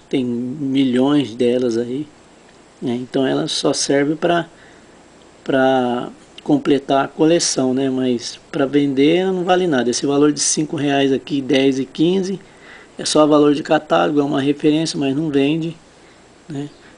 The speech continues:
O que vende é a reversa horizontal só, né?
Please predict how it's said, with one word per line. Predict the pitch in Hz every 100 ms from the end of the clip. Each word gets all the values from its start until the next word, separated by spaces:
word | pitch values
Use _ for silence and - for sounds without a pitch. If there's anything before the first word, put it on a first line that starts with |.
| -
O |
que | 139
vende | 120 135 151 165
é |
a | 156
reversa | 156 143 139 -
horizontal | 147 143 156 151 151 151
só, | - 135 113 - - - - - - - -
né? | 123 127